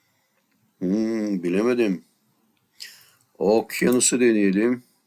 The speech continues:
Aa, evet, güzel gibi görünüyor. Buna baktıydım ben ama oynanır mı acaba? Bir bakayım.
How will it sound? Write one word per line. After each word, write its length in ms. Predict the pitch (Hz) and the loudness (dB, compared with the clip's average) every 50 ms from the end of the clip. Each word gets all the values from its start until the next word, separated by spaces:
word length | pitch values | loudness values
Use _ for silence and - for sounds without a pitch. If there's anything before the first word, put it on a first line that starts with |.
| _ _ _ _ _ _ _ _ _ _ _ _ _ _ _ _ _ _ _ _ _ _ _ _ _ _ _ _ _ _ | _ _ _ _ _ _ _ _ _ _ _ _ _ _ _ _ _ _ _ _ _ _ _ _ _ _ _ _ _ _
Aa, 580 | - - 107 123 135 147 - 165 160 160 151 - | -4 0 2 2 2 2 0 0 0 -2 -2 -2
evet, 580 | - 127 143 151 151 147 139 127 107 98 - - - | 0 0 2 2 2 2 2 0 0 -4 -8 -10 -8
güzel 340 | 120 107 127 143 147 147 135 | -6 -2 0 0 0 -2 -2
gibi 240 | 143 123 113 107 | -4 -4 -4 -2
görünüyor. 580 | 101 101 98 98 95 92 92 92 92 90 82 82 | -2 0 0 0 0 -2 -2 -4 -6 -8 -6 -4
Buna 220 | 95 101 113 113 | -4 -2 -2 -2
baktıydım 560 | 117 117 113 _ _ - 147 135 120 110 107 101 | -4 -6 -8 _ _ -6 -4 -2 -2 -2 -2 -2
ben 100 | 101 107 | -2 -2
ama 240 | 127 143 151 135 | -2 -2 -2 -2
oynanır 380 | 117 110 107 107 110 120 139 156 | -2 -2 -2 -4 -4 -6 -6 -8
mı 140 | 147 139 131 | -8 -8 -8
acaba? 420 | 117 110 - - - 101 101 101 | -8 -8 -8 -10 -8 -8 -10 -10
Bir 100 | - - | -10 -10
bakayım. 340 | 113 104 - _ _ _ _ | -10 -12 -12 _ _ _ _